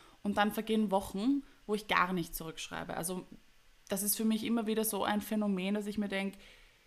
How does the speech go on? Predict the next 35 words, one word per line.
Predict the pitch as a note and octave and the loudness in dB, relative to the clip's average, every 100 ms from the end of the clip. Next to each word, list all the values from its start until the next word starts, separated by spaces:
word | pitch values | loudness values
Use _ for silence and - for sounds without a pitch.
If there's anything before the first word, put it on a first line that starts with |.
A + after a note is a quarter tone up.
| _ | _
sag | - - E3 E3+ | -8 -2 0 0
doch | G#3+ | -2
einfach, | G3+ G3+ G3+ | 0 -2 -2
es | G3+ - | -6 -4
geht | G3 G3+ | -4 -4
grad | A3 G#3+ | -4 -2
nicht | A3 A#3+ G3+ | -2 -4 -6
oder | F3+ | -6
sag, | - E3+ E3+ | -2 -2 -2
du | G3+ | -4
meldest | F#3 F#3 G#3 - | -2 -2 -4 -4
dich | A#3 A#3+ - | -4 -4 -4
oder | F#3+ F#3+ | -6 -6
wie | F3+ | -6
auch | F3 | -6
immer, | F#3 G#3 | -4 -4
aber | F#3+ | -4
du | F#3 | -2
musst | F#3+ G#3+ - - | -2 -2 -4 -2
nicht, | A3 B3 - - | -2 -4 -12 -8
du | G3+ | -4
musst | G#3 G#3 | -2 -2
nicht | G3+ - | -6 -4
ständig | - F3 G3+ A3+ | -4 -2 0 -2
erreichbar | - E3 D#3 E3 - G#3 | -4 -4 -4 -4 -6 -6
sein, | G#3 G#3+ G#3+ | -2 -2 -2
du | |
musst | G#3 G3+ | -2 -4
deinen | F#3+ | -6
Freundinnen | F3+ F3+ F3+ F#3 | -4 -6 -4 -6
nicht | F3+ - | -8 -10
ständig | - F3+ F#3+ G#3+ - | -6 0 2 0 -2
beweisen, | E3+ D3 - F#3 G3 | -6 -4 -4 -4 -6
dass | F#3 | -8
du's | - E3+ | -10 -10